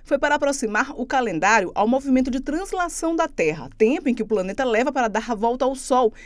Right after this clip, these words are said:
que é de trezentos e sessenta e cinco dias, cinco horas, quarenta e oito minutos e quarenta e seis segundos. Essas horas que ultrapassam os trezentos e sessenta e cinco dias são compensadas a cada quatro anos,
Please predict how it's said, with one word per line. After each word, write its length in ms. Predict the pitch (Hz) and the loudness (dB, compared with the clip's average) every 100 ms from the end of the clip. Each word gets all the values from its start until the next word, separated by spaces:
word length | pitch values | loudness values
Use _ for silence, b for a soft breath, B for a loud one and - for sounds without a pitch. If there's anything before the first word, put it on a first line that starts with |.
| B | B
que 140 | - 240 | 0 2
é 80 | |
de 100 | 247 | 2
trezentos 640 | 269 247 185 170 208 277 277 | 0 0 0 -2 -4 -4 -4
e 40 | |
sessenta 200 | 269 294 | -2 -2
e 60 | 285 | -2
cinco 300 | 233 160 185 | -6 -6 -8
dias, 440 | 156 214 285 294 - b | -6 -2 -2 -2 -6 b
cinco 420 | - 370 359 208 | -6 -4 -2 2
horas, 420 | 175 202 240 262 | 4 4 4 0
quarenta 420 | - 190 214 359 359 | -2 0 0 0 0
e 60 | |
oito 260 | 277 247 294 | 2 2 0
minutos 500 | 330 302 330 330 302 | 0 0 0 -2 -6
e 60 | |
quarenta 460 | 277 269 226 302 302 | -2 0 2 0 0
e 100 | 226 | -2
seis 240 | 240 269 | -2 -4
segundos. 580 | 277 254 160 160 151 - B B B | -2 -4 -4 -4 -6 -10 B B B
Essas 440 | - 330 320 262 202 | -2 0 0 -2 0
horas 260 | 175 - | 0 -2
que 100 | - | -4
ultrapassam 720 | 247 254 240 - 175 160 180 | -6 -2 -2 0 0 0 -2
os 80 | 185 | -10
trezentos 340 | - 185 175 | -2 -2 -2
e 40 | 185 208 | -4 -2
sessenta 180 | 226 | 0
e 40 | 220 | 0
cinco 280 | 226 226 320 | -2 -4 -4
dias 360 | 277 349 381 - B | 0 0 -2 -10 B
são 220 | - 427 381 | -2 -2 0
compensadas 720 | 359 254 220 277 311 294 254 | 0 0 0 0 0 0 -2
a 100 | 220 | -2
cada 260 | 247 240 | -2 -4
quatro 520 | 262 277 254 277 285 262 | -2 0 0 0 2 4
anos, 380 | 277 165 143 | 4 0 -6